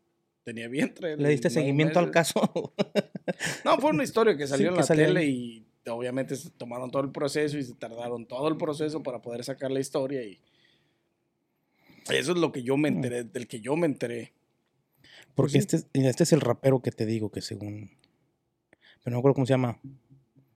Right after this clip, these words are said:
Speaker 2: ¿Lil Nas o?
Speaker 1: No mames, es, es una mamada, güey. Lil
Speaker 2: ¿Sí?
Speaker 1: Nas es un pinche maricón que crea música,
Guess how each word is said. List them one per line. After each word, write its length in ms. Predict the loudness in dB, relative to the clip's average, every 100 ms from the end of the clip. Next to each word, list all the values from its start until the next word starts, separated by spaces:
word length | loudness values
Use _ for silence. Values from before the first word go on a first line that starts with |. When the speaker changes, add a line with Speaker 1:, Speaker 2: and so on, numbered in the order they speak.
| _
Speaker 2:
¿Lil 540 | 2 8 10 10 6 6
Nas 360 | 4 4 2
o? 220 | 0 0 -4
Speaker 1:
No 260 | -6 -6 -6
mames, 580 | -8 -8 -8 -12 -14
es, 220 | -12 -10 -10
es 200 | -8 -6
una 160 | -6
mamada, 520 | -6 -8 -12 -12 -12
güey. 500 | -14 -16 -18 -18 -20
Lil 280 | -14 -6 -2
Speaker 2:
¿Sí? 40 | 0
Speaker 1:
Nas 320 | 0 -2 -4
es 300 | -4 -4 -6
un 240 | -8 -8
pinche 240 | -10 -8 -8
maricón 520 | -8 -10 -8 -6 -6
que 520 | -8 -10 -12 -14 -18 _ -20 _ -4
crea 220 | 0 0
música, 720 | 0 -2 -4 -4 -2 -4